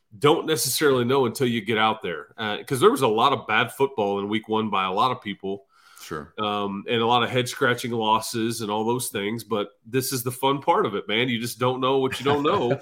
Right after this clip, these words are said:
Speaker 2: <laughs>
Speaker 1: And it's not fun when you're losing, but, uh, th-, th-, it, it's, it's unpredictable. And I think he was trying to be on top of it,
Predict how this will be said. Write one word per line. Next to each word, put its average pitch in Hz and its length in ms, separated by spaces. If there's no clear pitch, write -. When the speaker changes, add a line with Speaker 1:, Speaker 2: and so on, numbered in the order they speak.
Speaker 2:
<laughs> - 460
Speaker 1:
And 127 260
it's 127 200
not 147 280
fun 151 220
when 147 120
you're 139 120
losing, 139 680
but, 123 340
uh, 113 320
th-, 117 160
th-, 120 140
it, 123 180
it's, 127 380
it's 127 200
unpredictable. 143 920
And 110 100
I 113 60
think 127 220
he 175 140
was 170 160
trying 156 300
to 165 80
be 165 140
on 143 140
top 147 280
of 180 120
it, 214 160